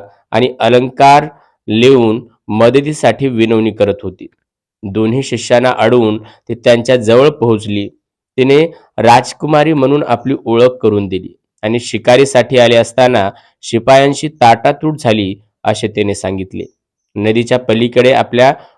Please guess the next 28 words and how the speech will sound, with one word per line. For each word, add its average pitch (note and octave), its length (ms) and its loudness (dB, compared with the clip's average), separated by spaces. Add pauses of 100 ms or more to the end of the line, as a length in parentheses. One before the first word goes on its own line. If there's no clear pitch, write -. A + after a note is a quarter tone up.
वडिलांचा C3+ 640 2
राजवाडा B2+ 640 4 (320)
आणि B2 200 -2
ते C#3 160 -2
आपली C3+ 320 -2
वाट B2 340 2
बघत B2+ 400 2
असतील, G#2 420 -2 (300)
कृपया C#3 420 0
नदी B2+ 300 0
ओलांडण्यासाठी B2+ 800 0
सहाय्य A#2 460 -2
करावे A#2 400 0
अशी - 280 -6
ती A#2 320 -8 (220)
विनवणी A2+ 600 0 (360)
करू G#2+ 200 2
लागली. F#2+ 320 -4 (220)
वास्तविक C#3 520 0
पाहता B2+ 500 0 (260)
संन्यस्त D#3 640 0 (800)
जीवन C3 360 0
जगणाऱ्या C#3 500 0
व्यक्तीने C3+ 460 -2
परस्त्रीला C3 640 -2
स्पर्श A#2+ 480 -4
करू B2 320 0
नये G2+ 220 -2